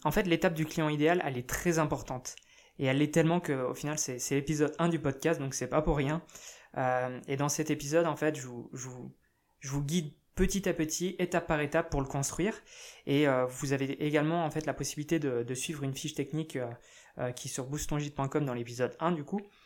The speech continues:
Mais pour vous faire un résumé, euh, c'est définir le client qui te correspond et qui co-, correspond aussi à ton hébergement. Et ça te permet, en fait, de connaître, euh, sur le bout des doigts et de, de, de communiquer et d'axer ta communication, en fait, euh,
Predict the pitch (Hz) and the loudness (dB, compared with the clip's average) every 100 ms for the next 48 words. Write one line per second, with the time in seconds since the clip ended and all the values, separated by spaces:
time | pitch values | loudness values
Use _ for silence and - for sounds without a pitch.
0 | - - - - 147 143 147 160 160 190 | -20 -20 -20 -10 0 0 0 -2 6 6
1 | 185 160 156 156 165 185 214 - 147 139 | 6 4 2 4 4 4 2 2 2 2
2 | 131 - 147 143 185 196 190 165 160 - | 2 0 0 6 6 6 2 2 0 -2
3 | 170 185 196 - - 202 214 190 170 165 | 0 2 0 -4 -2 0 2 2 2 0
4 | 165 202 - _ _ 151 151 151 147 165 | -2 -4 -6 _ _ -6 -2 -4 2 4
5 | 160 160 160 202 - 175 196 180 175 165 | 4 4 0 -2 0 2 2 2 2 2
6 | 165 160 143 131 _ _ - - - - | 4 2 0 -4 _ _ -20 -20 -10 -2
7 | 135 135 - 143 165 165 151 143 147 151 | 0 2 2 2 2 2 0 0 0 2
8 | 165 - - 139 131 135 135 147 160 151 | 0 -2 -2 0 0 -4 -6 0 2 4
9 | 143 160 185 - - - 147 139 135 131 | 4 2 2 -8 -18 -4 0 0 0 -2
10 | 135 127 127 139 _ - 151 135 135 - | -4 -8 -10 -14 _ -14 -8 -2 -2 2
11 | 180 175 165 156 - 175 180 196 151 135 | 6 6 6 2 0 2 4 4 2 4
12 | 170 - 190 147 151 151 143 131 - 170 | 4 2 2 2 0 0 0 -2 -2 -2
13 | 135 156 135 | 0 -2 -2